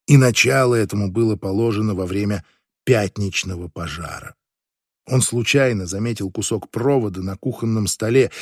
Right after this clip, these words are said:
и это стало словно знаком свыше. Будто сами высшие силы снизошли к нему и сказали, что воплощать фантазии в реальность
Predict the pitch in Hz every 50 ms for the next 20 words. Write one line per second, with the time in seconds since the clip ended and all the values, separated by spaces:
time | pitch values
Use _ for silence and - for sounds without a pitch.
0 | - - - 156 156 143 - - 170 175 143 117 - 95 - - - 135 135 127
1 | 123 117 - - - 107 135 139 131 127 127 127 120 107 95 101 113 123 117 98
2 | - - 101 95 87 - - 87 92 107 101 90 - - 87 - _ _ _ _
3 | _ - - - - - - 139 165 143 - - 170 151 - - 185 180 180 165
4 | 156 156 151 165 196 185 - - - 147 175 165 147 - - - 170 190 190 175
5 | 160 151 135 - - 147 143 131 147 131 - - 131 160 190 180 151 - - 147
6 | 147 151 151 - - - - - 151 143 - - 147 131 117 123 139 135 131 123
7 | 110 - - 123 120 127 110 - 123 117 107 - - 123 110 - - 107 107 104
8 | - - 117 110 101 90 110 107 98 92 95 98 101 104 113 123 127 127 127 131
9 | 135 110 - - - -